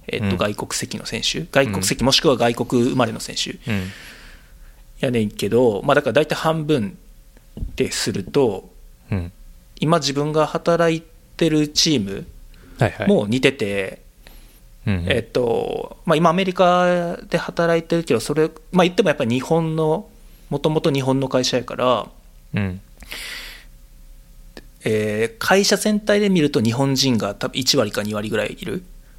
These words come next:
Speaker 2: うん。
Speaker 1: で、残り八割は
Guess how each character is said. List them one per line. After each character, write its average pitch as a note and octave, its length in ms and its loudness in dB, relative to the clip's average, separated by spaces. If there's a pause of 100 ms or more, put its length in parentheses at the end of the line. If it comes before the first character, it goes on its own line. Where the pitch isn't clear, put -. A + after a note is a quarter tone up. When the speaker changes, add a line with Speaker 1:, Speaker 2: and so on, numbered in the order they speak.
(140)
Speaker 2:
う A#2+ 60 -2
ん。 F#2+ 180 -6 (480)
Speaker 1:
で、 C#3+ 160 2
残 D3 240 2
り D3+ 60 -2
八 E3 300 -2
割 D#3+ 160 2
は F#3 380 2